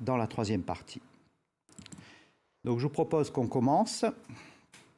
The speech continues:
Donc, comment repérer les asynchronies cliniquement ? Alors d'abord, on va, euh, euh, définir la synchronisation.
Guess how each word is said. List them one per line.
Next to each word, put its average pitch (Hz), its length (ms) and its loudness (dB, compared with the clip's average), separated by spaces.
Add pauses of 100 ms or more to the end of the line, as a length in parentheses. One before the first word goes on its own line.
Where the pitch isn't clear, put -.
(3250)
Donc, 165 480 4 (160)
comment 190 560 4 (720)
repérer 165 560 2
les 165 180 6
asynchronies 143 600 4
cliniquement ? 131 600 2 (520)
Alors 123 160 2
d'abord, 160 240 4
on 190 60 6
va, 160 280 2 (320)
euh, 120 640 6
euh, 123 180 -2
définir 156 400 2
la 147 120 2
synchronisation. 143 840 2